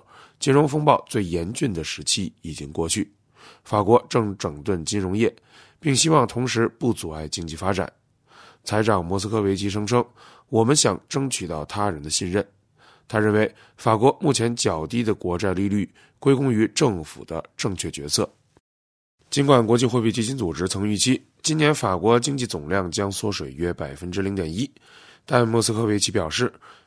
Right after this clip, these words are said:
该国政府不会推出刺激本国经济发展的政策。他说，“我们将让自动稳定市场的因素发挥作用，并相信法国的失业救济金能在经济增长放缓时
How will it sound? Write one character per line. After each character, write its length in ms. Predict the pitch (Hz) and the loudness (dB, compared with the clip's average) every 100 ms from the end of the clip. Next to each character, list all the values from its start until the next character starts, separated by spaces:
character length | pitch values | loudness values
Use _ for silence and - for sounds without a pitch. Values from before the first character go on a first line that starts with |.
| _ | _
该 160 | 151 | 4
国 80 | 151 | 6
政 180 | 156 123 | 6 2
府 220 | - 78 - | 0 -6 -4
不 80 | |
会 160 | 107 113 | 0 0
推 160 | 107 107 | 2 0
出 120 | 107 | -2
刺 160 | - | -2
激 140 | 98 85 | -4 -4
本 260 | - 73 65 | -6 -12 -4
国 180 | 85 | -2
经 200 | 92 110 | -2 -4
济 220 | 110 90 80 | -4 -6 -6
发 240 | - 107 | -4 -2
展 160 | 101 67 | -4 -8
的 80 | |
政 160 | 65 78 | -10 -8
策。 180 | 71 104 - _ _ - - - _ | -4 -4 -6 _ _ -20 -20 -20 _
他 120 | - | -2
说 200 | 101 113 - - - _ | 4 4 4 -12 -20 _
，“我 100 | 110 | 0
们 100 | 107 | 4
将 140 | 143 | 4
让 180 | 160 147 | 6 4
自 160 | - 151 | 0 0
动 180 | 123 98 | 0 0
稳 180 | 87 73 | -2 -4
定 180 | 127 113 | -4 -2
市 260 | - - | 0 0
场 200 | 107 - | 0 -2
的 100 | 67 | -10
因 220 | 71 87 87 | -6 -4 -4
素 260 | - 82 - | -4 -6 -8
发 120 | 90 | -12
挥 140 | 82 | -8
作 180 | 90 101 | -2 2
用， 160 | 98 98 - _ _ _ _ | 4 2 -2 _ _ _ _
并 140 | - 110 | -4 0
相 180 | 123 | 2
信 260 | 113 120 110 - _ _ | 2 2 0 -6 _ _
法 240 | - 101 | 0 0
国 160 | 80 104 | 4 4
的 100 | 123 | 6
失 200 | 110 147 | 4 2
业 180 | 139 107 | 4 4
救 180 | - 104 | 2 -2
济 140 | 95 | 0
金 180 | 80 120 - | 0 -2 -4
能 180 | - 101 | -6 -2
在 200 | 104 107 | 2 2
经 260 | - 139 139 | 2 -4 -2
济 100 | 107 | -2
增 220 | 113 117 | -2 -2
长 180 | 92 73 | -4 -6
放 240 | - 98 | -4 -4
缓 180 | 80 67 | -4 -10
时 300 | - 87 | -4 -4